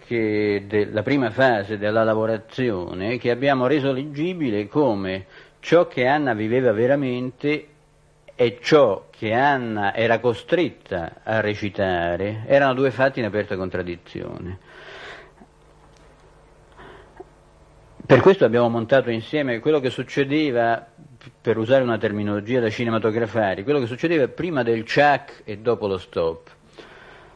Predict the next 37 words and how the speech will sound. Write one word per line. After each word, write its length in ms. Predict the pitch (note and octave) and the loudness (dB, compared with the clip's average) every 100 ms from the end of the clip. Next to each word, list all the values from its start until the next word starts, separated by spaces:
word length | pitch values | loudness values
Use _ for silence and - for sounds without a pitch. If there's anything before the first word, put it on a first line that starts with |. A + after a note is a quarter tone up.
| _ _ _ _ _ - - - - - - - - - - | _ _ _ _ _ -20 -20 -20 -20 -20 -20 -20 -20 -12 0
cioè 300 | - A#2+ - - | 6 6 4 -6
prima 520 | G#2 C#3+ F3 B2+ A2+ | -2 0 2 0 -2
della, 880 | G#2+ G#2 G#2 F#2+ F#2+ F#2 F2+ F2+ F2 | -4 -2 -2 0 0 0 0 0 -2
prima 260 | - D3 A#2 | 0 0 2
della 180 | A#2+ D3 | 4 4
scena 600 | - D3+ B2+ C3 C#3 C3+ | 2 0 0 -2 -2 -2
e 160 | G#2+ | -6
durante 640 | G#2 A#2+ C#3 C3+ G2 F#2 F2+ | -4 2 4 2 0 -8 -10
la 100 | F2 | -12
scena, 520 | F#2 - E2+ - F2 - - - _ _ | -14 -12 -12 -14 -18 -20 -20 -20 _ _
cioè 200 | - A#2+ | 0 2
la 100 | G2+ | 2
vita 280 | A#2+ B2 B2 | -2 2 0
vera 320 | A#2 A2 A#2 | 2 0 0
e 100 | A2 | 0
la 100 | G2 | -2
vita, 440 | G2 G#2 F#2+ F#2 | -4 -6 -2 -2
e 120 | F2+ G2+ | -2 -4
la 160 | F#2+ | -2
vita 300 | G2 G2+ F#2 | -2 -2 -2
recitata. 800 | F#2 F2+ G2+ - E2 E2+ E2+ - | -2 -2 -6 -4 -4 -4 -8 -10
E 100 | - | -6
ci 120 | G#2+ | -2
siamo 160 | C#3+ D3+ | 2 2
accorti 400 | C#3+ E3+ D#3+ B2+ | 4 2 2 -2
che 120 | A2 | 0
Anna 300 | A#2 C3 B2 | 2 0 0
era 160 | A2 G#2+ | 0 0
assai 320 | G2+ - B2 | -2 0 0
diversa 560 | G2+ G#2 A2+ F#2+ - E2 | 0 0 0 -2 -8 -10
da 100 | E2+ | -6
quella 260 | F#2 F2+ | -4 -4
che 100 | E2+ | -4
noi 220 | F2 F2+ | -4 -4
volevamo 440 | E2+ E2+ E2+ F2 E2+ | -4 -4 -2 -2 -4
che 100 | E2 | -6
fosse. 680 | - F2 F2 - - - | -10 -8 -8 -8 -12 -14